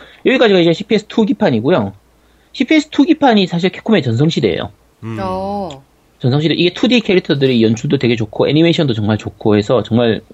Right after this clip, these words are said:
Speaker 1: 그, 좋았던 시절이고, 씨피에스 쓰리 기판이 이제 구십육 년도에 나왔었는데, 그 기판 자체에 대한 얘기만 잠깐 가볍게 하면, 이게 기판 수집하는 사람들한테는 이게 골치 아픈 놈이에요. 배터리 가는 거나, 보-,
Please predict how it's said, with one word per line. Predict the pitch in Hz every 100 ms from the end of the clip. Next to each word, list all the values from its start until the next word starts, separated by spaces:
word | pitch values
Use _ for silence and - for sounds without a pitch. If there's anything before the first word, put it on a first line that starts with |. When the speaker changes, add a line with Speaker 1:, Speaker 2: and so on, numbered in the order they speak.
| -
Speaker 1:
그, | 104 98 95 -
좋았던 | 127 135 147 139
시절이고, | 135 143 101 104 127 90 - _ - - - - - -
씨피에스 | - - 302 285 -
쓰리 | 294 285
기판이 | 214 202 165
이제 | 127 123
구십육 | 180 240 208 208
년도에 | 220 196 151 117 107
나왔었는데, | 90 95 107 113 98 139 107 82 - _ _ - _ - _ _
그 | 151 143
기판 | 131 - 320
자체에 | 262 233 277
대한 | 196 170
얘기만 | 123 135
잠깐 | - 123 196 202
가볍게 | 127 170 156
하면, | 123 170 123 80 -
이게 | 196 196 208 185 160 135 113
기판 | - 226 262
수집하는 | 220 277 269 233
사람들한테는 | 185 151 147 143 135 110 95
이게 | 113 120
골치 | - 185 240
아픈 | - 107
놈이에요. | - - -
배터리 | - 165 - 226
가는 | 156 143 151
거나, | 143 120 101
보-, | 110 -